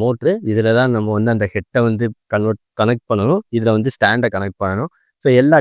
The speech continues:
கனெக்ஷன் எல்லாமே பார்க்கலாம். பட்டன்ஸ் எல்லாமே தெளிவா கொடுத்துருக்காங்க. வயர் வந்து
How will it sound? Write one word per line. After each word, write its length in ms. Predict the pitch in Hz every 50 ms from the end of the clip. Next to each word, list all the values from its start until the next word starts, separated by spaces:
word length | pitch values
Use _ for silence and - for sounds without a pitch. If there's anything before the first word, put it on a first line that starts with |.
| 123
கனெக்ஷன் 320 | 117 113 135 - - 131 110
எல்லாமே 260 | 107 104 107 110 117 113 -
பார்க்கலாம். 340 | 107 98 104 107 113 131 135 127
பட்டன்ஸ் 300 | 98 - 117 120 107 113
எல்லாமே 240 | 101 104 107 110 113 104
தெளிவா 220 | 107 101 104 113 113 98
கொடுத்துருக்காங்க. 480 | - 95 92 - 101 95 104 98 98 101 101 _ _ _ _ _ _ _ _ _ _ _ _ _ _ _ _ _ _ _ _ _ _ _ _ _ _ _ _ _ _ _ _ _ _ _ _ _ _ _ _ _ _ _ _ _ _ _ _ _ _ _ _ _ _ -
வயர் 340 | 110 113 117 127 135 131 123
வந்து 160 | 113 117 117